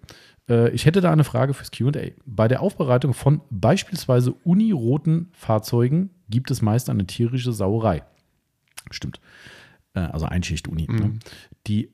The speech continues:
Speaker 1: Pads lassen sich kaum vollständig reinigen, ebenso die Tücher und obendrein fliegt und liegt der rote Polierstaub überall herum. Kalkuliert ihr in solchen Fällen einen anderen beziehungsweise höheren Preis für eine Aufbereitung ein,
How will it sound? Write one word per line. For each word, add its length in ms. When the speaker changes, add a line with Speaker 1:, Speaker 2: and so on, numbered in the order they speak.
Speaker 1:
Pads 340
lassen 280
sich 160
kaum 240
vollständig 600
reinigen, 640
ebenso 320
die 140
Tücher 460
und 260
obendrein 560
fliegt 400
und 360
liegt 420
der 100
rote 260
Polierstaub 580
überall 300
herum. 300
Kalkuliert 500
ihr 240
in 140
solchen 340
Fällen 320
einen 200
anderen 560
beziehungsweise 580
höheren 320
Preis 400
für 100
eine 140
Aufbereitung 560
ein, 260